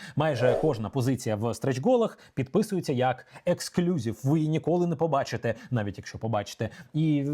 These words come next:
це неприємно, це погано, і це змушує вас купувати більше, ніж потрібно. На жаль. Тому моя порада наступна.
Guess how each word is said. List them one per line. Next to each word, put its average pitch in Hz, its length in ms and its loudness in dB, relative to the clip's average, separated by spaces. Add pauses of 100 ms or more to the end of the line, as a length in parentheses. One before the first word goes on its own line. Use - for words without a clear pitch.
це 214 240 0
неприємно, 117 840 0
це 180 260 -2
погано, 113 760 -2
і 143 140 -2
це 131 140 -2
змушує 113 400 0
вас - 200 0
купувати 127 400 -2
більше, 165 440 0
ніж 180 280 2 (200)
потрібно. 98 500 -4 (200)
На 147 160 0
жаль. 80 260 -4
Тому 160 380 0
моя 127 300 2
порада 113 420 0
наступна. 98 500 -8